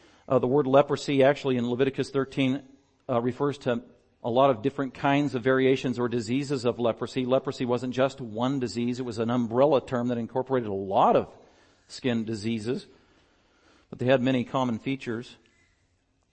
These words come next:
Uh, lepers were considered unclean, defiling. They were to be isolated. By the way, the disease of leprosy was highly, highly contagious, and that's why it was so dangerous.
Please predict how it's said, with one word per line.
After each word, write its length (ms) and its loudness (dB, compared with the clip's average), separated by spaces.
Uh, 120 2
lepers 360 4
were 120 -2
considered 420 0
unclean, 580 -2
defiling. 680 -2
They 80 -6
were 80 -2
to 60 -4
be 100 -6
isolated. 640 0
By 140 8
the 80 2
way, 220 6
the 200 -6
disease 320 -2
of 80 -4
leprosy 380 0
was 160 -2
highly, 560 0
highly 400 0
contagious, 640 -6
and 80 -8
that's 160 -6
why 80 2
it 80 -4
was 100 -14
so 200 -4
dangerous. 480 -4